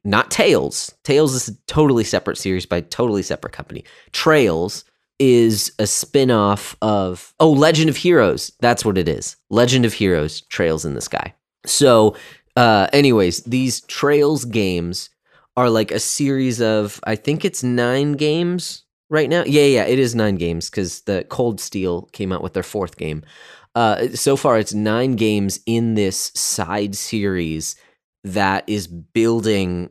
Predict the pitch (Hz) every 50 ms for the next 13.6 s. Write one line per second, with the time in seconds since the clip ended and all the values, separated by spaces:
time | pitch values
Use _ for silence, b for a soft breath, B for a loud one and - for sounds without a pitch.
0 | - 110 117 123 - 123 123 123 117 104 - - 117 107 - - 104 113 117 131
1 | 131 - 123 123 120 - - 120 101 - - 110 98 101 98 - - - 113 104
2 | 101 101 98 92 - _ _ _ _ _ _ _ - 101 101 95 95 101 113 110
3 | 104 - - 113 110 113 104 - - 110 98 92 98 107 101 - 107 - - 85
4 | 98 95 98 95 87 - - - 98 95 92 92 90 - - - - 98 107 101
5 | - - 101 110 110 - - 107 101 - - 104 101 98 90 87 - 95 92 90
6 | 90 85 - 78 76 73 - _ _ _ _ _ _ - - - - 120 113 117
7 | 120 123 135 147 147 139 - - - 160 160 160 165 170 175 160 - - 151 156
8 | 156 165 160 156 170 175 185 185 185 - - B B B B B B B 110 113
9 | 113 110 101 95 110 - - 110 107 107 101 104 98 101 95 87 - - 107 95
10 | - - 101 90 - - 95 85 - 85 80 76 95 - - 87 - - - 92
11 | 85 - 92 87 87 - 92 92 90 87 87 85 82 78 71 69 - - 104 101
12 | 95 90 87 82 78 73 - _ _ _ _ _ _ _ _ - 117 110 113 127
13 | 123 120 117 113 107 85 62 57 - - -